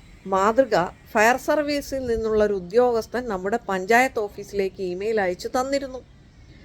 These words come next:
അത്തരമൊരു ബോർഡും ഞാൻ തയ്യാറാക്കി കൊണ്ടുവന്നിട്ടുണ്ട്. ഇതാ, ഇത് നമുക്ക് ഇവിടെ സ്ഥാപിക്കാം.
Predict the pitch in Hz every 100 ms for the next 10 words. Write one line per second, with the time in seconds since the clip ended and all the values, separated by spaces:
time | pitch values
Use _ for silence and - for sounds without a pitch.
0 | - - - - 180 180 226 220 208 190
1 | 196 240 302 311 262 233 233 190 185 220
2 | 233 226 226 202 233 262 294 285 269 233
3 | 190 151 - - - - - - 214 233
4 | 240 240 - - - - - 190 233 214
5 | 180 - 285 330 - - - 190 202 311
6 | - - - - - 330 320 285 277 262